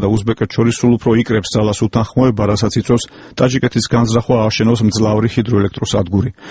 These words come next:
უზბეკეთის მტკიცებით, ჰიდროელექტროსადგურისათვის საჭირო წყლის რესურსების კაშხალში დაგროვება საირიგაციო წყლის კატასტროფული შემცირებით ემუქნება მდინარეთა კალაპოტის ქვემოთ მდებარე უზბეკეთს.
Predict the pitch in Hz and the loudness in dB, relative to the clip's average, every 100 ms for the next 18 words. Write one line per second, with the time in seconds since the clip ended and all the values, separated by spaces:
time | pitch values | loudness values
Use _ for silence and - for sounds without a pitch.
0 | - - 113 117 113 110 113 - 131 131 | -6 -2 0 2 0 0 -2 -2 -2 0
1 | 104 - 120 117 113 - 117 117 110 113 | -2 0 0 2 2 0 -2 0 2 2
2 | 113 110 107 123 113 113 101 - - - | 2 -2 -2 0 0 0 0 -4 -10 -4
3 | 127 123 - 110 120 - 107 101 - - | 0 0 0 0 -2 -2 -2 -2 -4 -10
4 | - - 127 - 113 101 113 104 104 123 | -12 -2 -2 0 -2 0 0 0 2 4
5 | 127 107 98 - - - - 135 131 127 | 4 2 -4 -8 -20 -10 0 2 2 0
6 | 127 - 131 - 120 - 117 117 - 120 | -2 0 -2 0 -2 0 -2 -2 -2 -4
7 | - 113 110 123 110 - 107 107 107 110 | 0 0 2 0 0 0 0 0 0 0
8 | - 107 120 120 107 104 101 117 - 107 | 0 0 0 0 2 0 0 -2 0 -2
9 | 107 104 107 - 107 101 101 104 95 95 | -2 -4 -4 0 0 0 0 0 0 0
10 | 98 101 92 101 107 - | 2 0 -2 -2 -4 -6